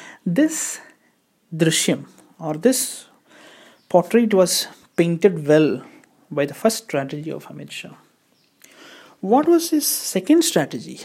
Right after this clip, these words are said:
His second strategy was to create a duo. Duo means a fight between two persons.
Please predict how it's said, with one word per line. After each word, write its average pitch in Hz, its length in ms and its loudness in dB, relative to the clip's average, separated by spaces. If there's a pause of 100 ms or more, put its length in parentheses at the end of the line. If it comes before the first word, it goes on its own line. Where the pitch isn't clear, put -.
(680)
His 320 260 2
second 330 480 2
strategy 226 600 2
was 147 580 -4 (580)
to 247 80 4
create 254 480 2
a 233 100 10
duo. 151 500 4 (960)
Duo 233 240 8
means 190 480 0
a 170 100 0
fight 190 480 -2
between 175 360 -2
two 294 140 8
persons. - 580 -2